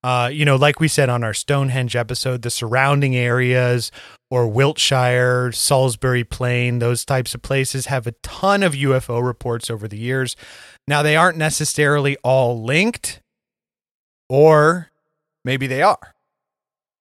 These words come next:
Now, odd sightings and sounds were reported here and there around Warminster going back as far as the nineteen thirties.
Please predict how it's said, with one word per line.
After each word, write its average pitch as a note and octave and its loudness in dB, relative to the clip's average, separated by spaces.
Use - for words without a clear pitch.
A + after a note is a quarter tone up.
Now, C3 -4
odd E3 4
sightings D#3+ 0
and C#3 -2
sounds B2+ -4
were B2+ -4
reported C3+ -4
here F3 -4
and D3 -2
there A#2+ 2
around G#2+ -4
Warminster B2 -4
going A#2+ -4
back A#2 -2
as A#2 -8
far C#3+ 0
as E3 -2
the C#3+ -4
nineteen A#2 -8
thirties. - -4